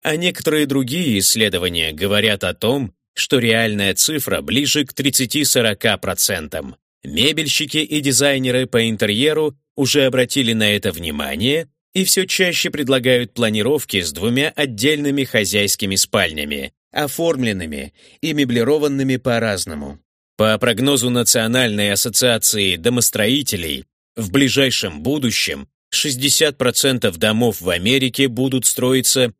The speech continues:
с раздельными хозяйскими спальнями. Чем объясняется такая резкая перемена? Она может быть вызвана ростом заболеваемости сонным апноэ. Действительно, спать рядом с храпящим медведем не хочется никому.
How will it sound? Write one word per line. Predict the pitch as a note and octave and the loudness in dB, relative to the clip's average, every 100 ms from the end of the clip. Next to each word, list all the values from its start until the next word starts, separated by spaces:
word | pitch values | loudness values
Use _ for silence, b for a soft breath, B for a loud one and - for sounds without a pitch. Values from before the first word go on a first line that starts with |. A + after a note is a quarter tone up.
| _ | _
с | - | -2
раздельными | D3 B2 F2+ B2+ B2 B2 A#2 | 2 0 2 2 2 0 -2
хозяйскими | - G#2 F2 F#2 - G#2 G2 | 0 0 2 0 0 0 0
спальнями. | - B2 G#2 D2+ C#2 C2 B1+ - _ _ _ - | 0 2 0 -2 -6 -6 -10 -12 _ _ _ -2
Чем | - D#3+ | 0 2
объясняется | D3 B2+ B2 - B2+ B2+ A#2 - | 2 2 2 2 4 4 2 0
такая | G#2+ G#2+ - A2 G2 | 2 0 4 2 4
резкая | F2+ B2+ - B2+ A2 | 2 2 2 2 2
перемена? | G2+ G#2 F#2+ F#2 E2 D2 B1+ - _ _ _ - | 2 0 0 0 -2 -4 -8 -10 _ _ _ -4
Она | F3 F3 | 0 0
может | E3+ E3+ D3+ D3+ | 0 0 0 -2
быть | B2 C#3 A2+ | 0 0 2
вызвана | C3+ A#2 A#2+ A#2+ A#2 | 2 2 2 2 2
ростом | B2+ C3 - A2+ | 2 2 0 0
заболеваемости | G#2+ G#2 G#2 G2 A2 G#2 G#2 - G#2 | 0 2 2 2 2 2 0 -2 0
сонным | - - A#2+ A2 G#2+ - | 0 2 0 0 -2 -2
апноэ. | A#2 G#2+ F#2+ E2 D#2 A2+ C#3 _ _ - | -4 -2 -2 0 2 0 -2 _ _ -8
Действительно, | D#3+ E3 C#3 B2 F2+ D#2+ D#2 | -2 0 2 0 -2 -4 -4
спать | - - C3+ - | -2 0 0 2
рядом | B2 B2 A#2+ | 0 2 2
с | A2 | 0
храпящим | A2+ G2+ B2 A2+ - G2+ | -2 0 2 0 0 -4
медведем | G2 F#2+ G2+ C#3 C#3+ C3+ - _ | -2 -2 2 2 2 0 -4 _
не | E3+ | -4
хочется | C#3 D#3 C#3+ - - B2 | -2 -2 -2 0 0 0
никому. | A#2+ - F#2 D2+ C2+ | -2 -2 -2 -4 -10